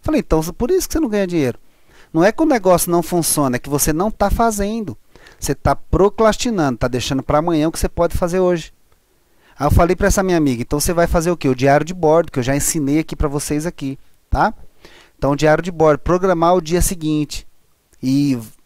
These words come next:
que hora que você vai tomar café amanhã, que hora que você vai acordar, que hora que você vai dormir. E sai, cumpra a agenda."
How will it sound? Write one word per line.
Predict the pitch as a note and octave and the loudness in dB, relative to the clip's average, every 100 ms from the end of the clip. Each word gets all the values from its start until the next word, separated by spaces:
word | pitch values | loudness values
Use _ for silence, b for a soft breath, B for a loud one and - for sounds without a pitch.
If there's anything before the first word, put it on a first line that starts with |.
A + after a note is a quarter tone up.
| _ _ _ _ _ | _ _ _ _ _
que | - F3 | 0 4
hora | F3 | 4
que | F3 | 4
você | D#3 | 0
vai | D3 | 0
tomar | C#3+ C#3 | 0 0
café | C3+ - | 2 2
amanhã, | C3 A#2+ B2 B2+ | 2 0 -2 -2
que | - C3+ | 0 2
hora | C#3+ | 2
que | - | 0
você | C#3 B2+ | -4 -2
vai | B2+ | -2
acordar, | B2 A#2 B2 B2+ | 0 0 0 0
que | C3+ | 0
hora | C3+ | 0
que | C3+ | 0
você | C3 C3 | -2 0
vai | B2 | 0
dormir. | B2 A#2 A#2+ B2 b b b | 0 -2 -2 -6 b b b
E | F#3+ | 0
sai, | - - F#3+ A#3 G3 - | 2 4 4 4 0 -6
cumpra | - A3 D#4 - D#3+ | -2 0 0 2 2
a | |
agenda." | C3 A2 A2+ G#2 G2+ | 2 -2 -6 -6 -10